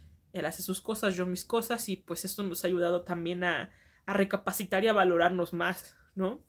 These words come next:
Lilium Andy, poco a poco, aquí estaremos esperando, te entiendo ese dolor, yo pasé por lo mismo y una buena terapia te saca del hoyo junto con la medicina. La tormenta pasará y el dolor no es para siempre, eso es lo que,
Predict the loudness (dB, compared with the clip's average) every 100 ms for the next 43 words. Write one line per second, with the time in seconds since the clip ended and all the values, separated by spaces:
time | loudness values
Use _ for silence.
0 | _ _ _ _ _ _ _ _ _ _
1 | _ _ _ -2 2 2 0 0 0 -2
2 | -4 -4 0 0 0 0 0 0 -10 -10
3 | -4 0 0 0 -4 0 2 2 2 0
4 | -2 -2 -4 -2 2 4 4 2 -4 -6
5 | -2 -2 -4 -4 -4 -2 -2 -2 -4 -2
6 | -2 0 0 0 0 -2 -2 -6 -6 -4
7 | -2 0 0 0 -2 -6 _ -8 -4 -2
8 | -2 -2 0 0 -2 -2 -8 -8 _ -4
9 | -2 0 0 -2 -4 -4 0 2 2 0
10 | 0 0 -4 -6 -6 -6 -10 -8 -4 -2
11 | -2 -2 -2 -2 -4 -4